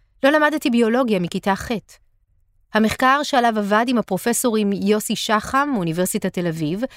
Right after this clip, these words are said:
ושמשון בלקין מהאוניברסיטה העברית ניסה לפתח מתקן טכנולוגי לניטור חומרים רעילים שמזהמים מי שתייה.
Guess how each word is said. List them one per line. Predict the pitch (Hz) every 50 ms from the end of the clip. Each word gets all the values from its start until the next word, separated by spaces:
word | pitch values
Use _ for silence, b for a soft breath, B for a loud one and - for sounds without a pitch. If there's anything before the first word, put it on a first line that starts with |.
| B B B B B B
ושמשון | 202 190 - 208 185 180 - 254 233 220 202
בלקין | 220 240 262 247 - - 202 175 165 160
מהאוניברסיטה | 156 160 160 160 165 196 196 - - 202 - 190
העברית | 175 175 180 190 233 330 359 330 - b b b b b b b b b
ניסה | 254 247 - 359 339
לפתח | 330 339 - - 277 - - 311 320 320 - -
מתקן | 262 233 208 - - 311 311 339 330 -
טכנולוגי | - 269 - - 240 233 226 196 170 170 175 196 254
לניטור | 262 254 208 180 175 - - 254 262 226
חומרים | - - 220 196 190 180 190 220 226 214
רעילים | 196 170 175 180 202 269 320 285 233 247 b b b b b b b -
שמזהמים | - 247 226 214 202 214 214 202 214 247 285 277 254
מי | 214 165 170
שתייה. | 165 - - - 220 202 160